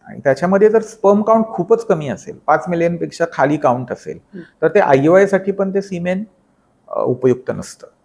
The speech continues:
Speaker 1: अजून त्याच्यामध्ये जर, अ, त्या स्पर्म्सची जर, अ, मोटिलिटी ज्याला म्हणतो, see आता स्पर्म्सला गर्भाशयाच्या तोंडापासून स्त्रीबीजापर्यंत म्हणजे पंधरा सेंटीमीटरचं अंतर पार करायचं आहे. त्याचा आकार इतका लहान आहे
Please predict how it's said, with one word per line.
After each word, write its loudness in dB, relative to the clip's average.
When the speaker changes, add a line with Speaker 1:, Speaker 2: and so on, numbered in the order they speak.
Speaker 1:
अजून 4
त्याच्यामध्ये 4
जर, 6
अ, 0
त्या 4
स्पर्म्सची -2
जर, 6
अ, 6
मोटिलिटी 0
ज्याला 2
म्हणतो, -8
see 2
आता 2
स्पर्म्सला 2
गर्भाशयाच्या 2
तोंडापासून 0
स्त्रीबीजापर्यंत 0
म्हणजे -4
पंधरा -2
सेंटीमीटरचं -6
अंतर -2
पार 2
करायचं -10
आहे. -20
त्याचा 0
आकार 0
इतका 0
लहान 2
आहे -6